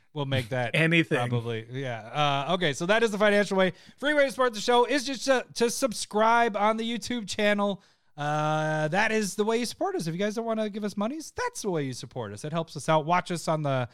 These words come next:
Speaker 1: the live stuff. We had a couple of videos go live last week. We had, well, we mentioned already that Secret Lair that's still going, by the way. Secret Lair is still, uh, for sale.
Speaker 2: Wow.
Speaker 1: Thought it was gonna sell
Speaker 2: Wow.
Speaker 1: out pretty quick. I guess they made a shit ton. Uh, we had Curated M T G last week. Curated's gonna be this week. Do you know what you're gonna do for this week?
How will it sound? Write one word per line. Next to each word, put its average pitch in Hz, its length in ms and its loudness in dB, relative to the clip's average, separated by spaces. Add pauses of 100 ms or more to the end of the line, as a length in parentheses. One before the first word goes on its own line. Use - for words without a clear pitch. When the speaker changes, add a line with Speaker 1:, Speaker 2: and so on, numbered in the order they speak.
(240)
Speaker 1:
the 147 80 0
live 180 200 4
stuff. - 220 2
We 202 120 2
had 208 160 4
a 196 40 0
couple 202 240 2
of 185 60 -2
videos 196 400 0
go 196 180 4
live 190 300 4
last 185 260 2
week. 185 220 -4
We 160 140 -2
had, 165 320 4 (600)
well, 156 280 2
we 156 100 0
mentioned 160 260 -2
already 151 300 2
that 135 340 -4
Secret 151 380 -8
Lair 147 220 0
that's 127 180 -6
still 277 260 4
going, 240 380 4
by 143 160 4
the 127 80 -2
way. 120 380 -2 (100)
Secret 185 380 -8
Lair 208 240 0
is 170 80 -4
still, 196 420 0
uh, 190 80 0
for 185 160 -10
sale. 180 300 -2
Speaker 2:
Wow. 123 60 -4
Speaker 1:
Thought 143 200 -4
it 160 40 -6
was 156 140 -8
gonna 156 240 -2
sell 160 200 -2
Speaker 2:
Wow. 156 60 2
Speaker 1:
out 151 100 -2
pretty 151 160 -6
quick. 214 240 0 (520)
I 139 60 -20
guess 156 200 -6
they 170 100 -4
made 170 180 -4
a 165 40 -6
shit 185 220 -4
ton. 143 280 -4 (280)
Uh, 151 260 4
we 180 80 4
had 185 100 2
Curated 220 440 2
M 202 200 -2
T 190 200 -6
G 220 300 -4
last 208 340 0
week. 202 360 -4
Curated's 196 640 0
gonna 165 220 -2
be 151 160 -2
this 196 240 -2
week. 185 160 -2
Do 165 80 -6
you 156 60 -2
know 165 60 -2
what 170 40 -2
you're 151 80 -10
gonna 147 160 -6
do 151 160 -6
for 175 120 -12
this 160 200 -8
week? 208 280 -8